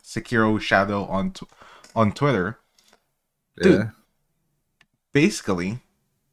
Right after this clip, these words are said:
Speaker 1: he did it in, you know, under three hours, so he cannot refund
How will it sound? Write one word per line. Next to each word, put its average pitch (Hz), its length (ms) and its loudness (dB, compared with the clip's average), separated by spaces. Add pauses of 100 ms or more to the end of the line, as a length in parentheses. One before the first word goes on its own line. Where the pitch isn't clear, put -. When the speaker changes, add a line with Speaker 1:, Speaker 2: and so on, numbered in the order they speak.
(1000)
Speaker 1:
he 196 260 2
did 156 240 2
it 160 260 0
in, 110 280 -2 (600)
you 113 100 -2
know, 98 240 2
under 113 260 2
three 101 340 0
hours, 135 580 2 (640)
so 135 220 2
he 127 140 -2
cannot 139 400 2
refund 117 300 2